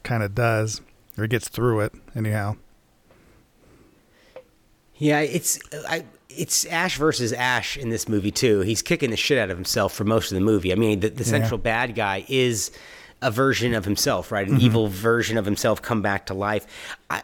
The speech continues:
Speaker 2: I, I wish I had the reactions from the test audiences. I'm sure they were fucking baffled by this movie, especially if they had no context from the previous
Speaker 1: Yeah.
Speaker 2: sequels. So I'm sure the audience
Speaker 1: Um,
Speaker 2: scores for this were, th-,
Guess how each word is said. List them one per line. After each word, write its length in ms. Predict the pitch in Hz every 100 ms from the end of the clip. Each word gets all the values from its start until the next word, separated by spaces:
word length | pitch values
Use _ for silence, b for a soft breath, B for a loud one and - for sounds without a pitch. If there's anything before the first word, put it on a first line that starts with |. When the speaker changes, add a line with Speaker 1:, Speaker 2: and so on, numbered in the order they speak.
| -
Speaker 2:
I, 200 | 208 277 147 - - _
I 120 | - 220
wish 640 | 165 165 220 - - - B B B -
I 120 | 156
had 520 | 131 117 143 147 143
the 140 | 113 113
reactions 800 | 98 117 113 117 135 - 143 127
from 180 | 123 110
the 100 | 95
test 420 | - 127 107 -
audiences. 640 | 95 87 82 82 82 85 - B B
I'm 140 | 196 226
sure 200 | - 214
they 140 | 170
were 140 | 143 104
fucking 560 | - 165 160 135 113 85 -
baffled 520 | 107 113 - 95 85
by 160 | 92 87
this 220 | 87 -
movie, 260 | 92 85
especially 420 | 90 - 170 - 180
if 80 |
they 120 | 131 107
had 320 | 117 110 104 B B B -
no 220 | 139 151
context 760 | - 131 135 139 120 104 -
from 140 | - 110
the 80 | 95
previous 420 | - 156 180 208
Speaker 1:
Yeah. 40 | - 117
Speaker 2:
sequels. 440 | - 80 82 - - B B B
So 160 | - 151
I'm 120 | 190
sure 200 | - 190
the 120 | 135
audience 560 | 95 135 135 120 127 131
Speaker 1:
Um, 80 | 123
Speaker 2:
scores 220 | 110 104
for 140 | -
this 240 | 107 101 101
were, 80 |
th-, 220 | 90 113